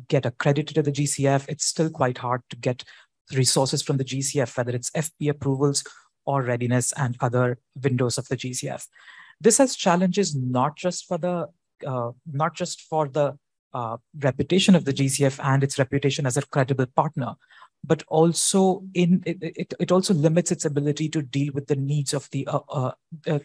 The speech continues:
to, to, to fulfill its mandate on urgency, especially at the needs of the sids and the L D Cs. And so while the Secretariat has made a lot of effort in the last few years on, uh, optimizing processes, there's still need, uh, there's still a lot of need to do a lot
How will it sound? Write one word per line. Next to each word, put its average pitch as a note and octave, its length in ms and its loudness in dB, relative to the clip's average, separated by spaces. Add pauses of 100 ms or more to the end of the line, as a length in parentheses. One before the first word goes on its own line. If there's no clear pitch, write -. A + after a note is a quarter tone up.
(100)
to, F3 180 0
to, E3+ 260 0 (380)
to F3 80 -2
fulfill G#3+ 300 6
its G3 160 -2
mandate D3+ 340 2
on D3 120 2
urgency, B2 560 -2 (540)
especially D#3 460 0
at D3+ 100 4
the D3+ 60 4
needs C#3+ 280 0
of C3+ 100 -4
the C#3+ 80 -4
sids B2+ 340 0
and B2 120 0
the A#2 100 -2
L A2 80 -4
D B2 120 -12
Cs. - 280 -8 (380)
And E3 120 0
so - 300 2
while D#3+ 340 0
the G#3 100 -2
Secretariat E3 600 -4
has D#3 260 2
made D#3 160 2
a D#3 60 4
lot C3+ 180 4
of - 200 -2
effort C#3 420 -2
in D3 100 -2
the B2+ 80 0
last B2 380 -2
few C3 200 -4
years D#3 440 0 (500)
on, E3 500 2 (180)
uh, B2 200 -2
optimizing C#3 640 0
processes, C#3+ 800 -2 (160)
there's D3+ 240 2
still G3+ 180 2
need, D3+ 420 2
uh, C3+ 220 -2 (140)
there's D3+ 160 0
still F#3+ 180 2
a - 20 2
lot C3+ 260 2
of D3 120 -4
need C#3 160 -4
to C#3+ 60 -8
do C3+ 200 -2
a - 20 2
lot A#2 340 0